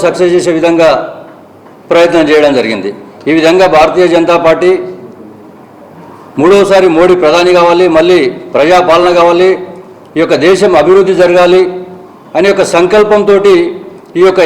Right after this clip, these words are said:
యాత్ర చేపడితే కాంగ్రెస్ నాయకులు దీన్ని అవహేళనగా,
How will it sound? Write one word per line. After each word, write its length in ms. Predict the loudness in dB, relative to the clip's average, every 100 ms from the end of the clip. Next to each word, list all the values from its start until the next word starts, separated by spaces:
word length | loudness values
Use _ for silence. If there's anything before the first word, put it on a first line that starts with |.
| 2
యాత్ర 200 | 2 0 0 0
చేపడితే 460 | 0 -2 0 -2 -2 -4 -14 -20 -20 -20 -20 -20 -20 -20 -20 -20 -20 -20 -20 -20 -20 -20 -20 -20 -20 -20 -20 -18 -6
కాంగ్రెస్ 380 | -2 0 0 0 0
నాయకులు 340 | 0 2 0 0 -6 -18 -20 -20 -20 -20 -20 -20 -16 -4
దీన్ని 200 | 0 2 2
అవహేళనగా, 580 | 2 2 2 0 -2